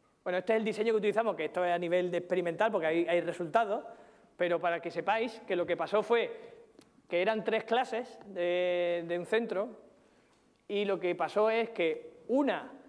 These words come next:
estaba siendo beneficiada por el programa, mientras que la otra hacía de control, las otras dos. Y pasado el periodo de tra-, de tratamiento del programa, ¿sí? Fueron tres semanas, se invirtió. Los dos grupos que no hicieron el tratamiento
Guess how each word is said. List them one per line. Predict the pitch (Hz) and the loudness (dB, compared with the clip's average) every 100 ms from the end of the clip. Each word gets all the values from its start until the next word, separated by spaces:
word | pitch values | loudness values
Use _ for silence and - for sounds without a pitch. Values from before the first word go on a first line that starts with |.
| - _ _ | -20 _ _
estaba | 165 - 185 190 185 165 | -8 0 2 2 0 -4
siendo | - 208 202 | -2 0 2
beneficiada | 196 190 190 175 233 185 - | 2 0 0 0 2 2 0
por | 151 | -2
el | 156 | 0
programa, | 185 220 240 254 359 - - - | 2 2 2 -4 -4 -18 -20 -10
mientras | 190 185 175 | -8 -4 -2
que | 185 | 0
la | 170 | 0
otra | 185 196 | 0 -2
hacía | 185 175 | 0 2
de | 175 | 2
control, | 175 226 214 - - - | 0 2 0 -2 -16 -16
las | 156 160 | -4 -4
otras | 170 170 | -2 -2
dos. | 196 - - - _ _ _ | -2 -2 -18 -20 _ _ _
Y | 180 | -6
pasado | 156 - 185 190 | -6 -2 0 0
el | 190 | 0
periodo | 202 226 240 240 302 | 0 2 2 2 0
de | 202 190 | -2 -2
tra-, | 190 190 | -4 -4
de | 190 | -2
tratamiento | 190 190 208 277 240 220 | 0 0 0 0 0 -2
del | 202 | -2
programa, | 208 262 247 320 - - - _ - | 0 0 -2 -6 -12 -20 -20 _ -4
¿sí? | 233 339 - - - - - _ _ _ _ _ - | -4 -4 -12 -20 -20 -20 -20 _ _ _ _ _ -6
Fueron | 180 175 | -4 -2
tres | 190 | -2
semanas, | 202 226 220 226 | 0 -2 -4 -8
se | - 185 | -6 -6
invirtió. | 156 147 143 226 160 - - - - - | -2 -4 0 0 0 -10 -18 -20 -20 -10
Los | 139 139 | -8 -2
dos | 151 | -2
grupos | 165 214 160 | 0 0 -2
que | 143 | -6
no | 135 139 | -8 -10
hicieron | 151 151 151 | -6 -6 -4
el | 156 | -6
tratamiento | 151 165 185 226 226 220 | -6 -6 -2 -4 -4 -8